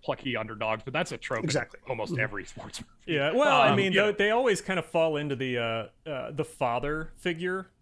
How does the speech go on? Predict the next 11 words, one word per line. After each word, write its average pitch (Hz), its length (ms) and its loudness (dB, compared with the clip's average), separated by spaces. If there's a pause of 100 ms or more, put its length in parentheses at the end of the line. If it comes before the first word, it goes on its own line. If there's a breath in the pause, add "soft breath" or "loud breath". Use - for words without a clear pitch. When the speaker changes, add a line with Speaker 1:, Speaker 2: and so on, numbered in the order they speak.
(200)
Speaker 3:
uh, 135 380 0
in 143 160 -2
most 135 260 -2
of 160 60 -2
Speaker 1:
Hmm. 156 60 0
Speaker 3:
these, 156 260 -2
and 139 240 -2
then 139 100 0
there's 131 240 -2
usually, 139 480 -2
like, 117 480 -4